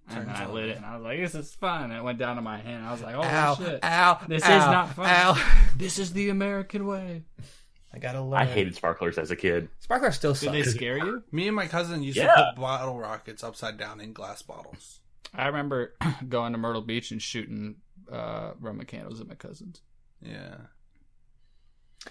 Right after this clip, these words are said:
Speaker 3: Yeah. But fireworks never
Speaker 4: So
Speaker 3: used how they're intended.
Speaker 2: I remember using Roman candles and hearing all the adults say, "Now don't point 'em at each other," and we all
Speaker 3: Like, where the
Speaker 2: immediately
Speaker 3: fuck else
Speaker 2: pointed
Speaker 3: am I
Speaker 2: them
Speaker 3: supposed to
Speaker 2: directly at
Speaker 3: point 'em?
Speaker 2: each
Speaker 1: Yeah,
Speaker 2: other.
Speaker 1: I'm Harry Potter right
Speaker 3: In
Speaker 1: now.
Speaker 3: the
Speaker 2: I'm a
Speaker 3: sky,
Speaker 2: wizard
Speaker 3: I'll take a
Speaker 2: boy.
Speaker 3: plane down.
Speaker 2: Whee!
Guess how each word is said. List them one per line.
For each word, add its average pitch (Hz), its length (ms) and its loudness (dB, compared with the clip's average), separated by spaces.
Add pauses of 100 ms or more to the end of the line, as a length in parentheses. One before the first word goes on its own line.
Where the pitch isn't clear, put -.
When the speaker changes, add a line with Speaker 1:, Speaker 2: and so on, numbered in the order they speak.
(320)
Speaker 3:
Yeah. 98 160 -14 (380)
But 131 180 -10
fireworks 143 380 -4
never 110 120 -16
Speaker 4:
So 135 120 -6
Speaker 3:
used 104 220 -12
how 98 80 -12
they're 98 100 -18
intended. 107 340 -16 (280)
Speaker 2:
I 131 80 -2
remember 175 420 -4
using 135 800 -8
Roman 131 320 -6
candles 127 380 -10
and 120 120 -12
hearing 123 260 -10
all 117 120 -10
the 117 120 -14
adults 113 280 -14
say, 110 140 -14
"Now 127 200 -8
don't 240 340 0
point 320 300 2
'em 254 120 0
at 196 80 0
each 165 240 -6
other," 143 420 -6
and 123 160 -12
we 120 100 -10
all 113 220 -4
Speaker 3:
Like, 165 120 -8
where 196 120 -4
the 202 80 -2
Speaker 2:
immediately 120 240 -6
Speaker 3:
fuck 226 80 -2
else 240 160 2
Speaker 2:
pointed 226 60 -6
Speaker 3:
am 143 40 -2
I 120 40 0
Speaker 2:
them 110 60 -6
Speaker 3:
supposed 110 220 -2
to 107 60 -4
Speaker 2:
directly 107 200 -10
at 110 80 -8
Speaker 3:
point 101 120 -12
'em? 98 60 -12
Speaker 2:
each - 60 -8
Speaker 1:
Yeah, 107 100 -10
Speaker 2:
other. 95 160 -14
Speaker 1:
I'm 131 120 -6
Harry 151 240 0
Potter 147 340 0
right 98 120 -10
Speaker 3:
In 98 60 -12
Speaker 1:
now. 143 60 -4
Speaker 3:
the 165 60 -2
Speaker 2:
I'm 170 40 -2
a - 120 -4
Speaker 3:
sky, 160 180 2
Speaker 2:
wizard 185 140 4
Speaker 3:
I'll 160 80 2
take 139 180 -2
a - 40 0
Speaker 2:
boy. 175 60 -8
Speaker 3:
plane 190 300 -8
down. 104 380 -14
Speaker 2:
Whee! 311 720 -4